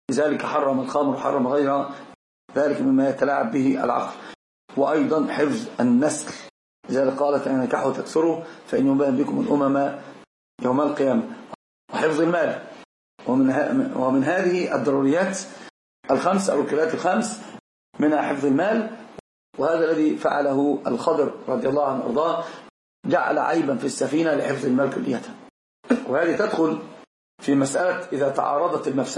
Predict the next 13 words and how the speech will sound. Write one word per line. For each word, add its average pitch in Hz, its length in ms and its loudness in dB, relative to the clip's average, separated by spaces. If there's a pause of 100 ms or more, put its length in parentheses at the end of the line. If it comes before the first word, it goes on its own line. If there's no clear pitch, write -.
المفاسد، 127 800 0 (260)
إذا 127 140 2
تعارض 156 300 0
مفسدتان 127 800 -2 (600)
فأيهما 143 420 2
يقدم؟ 165 640 0 (600)
ي-، 147 300 0 (120)
قلنا 165 380 0
يدرأ 165 440 2
الأكبر، 165 580 -2
تدرأ 147 360 0
الكبرى 131 840 0 (580)
بالصغرى، 139 880 0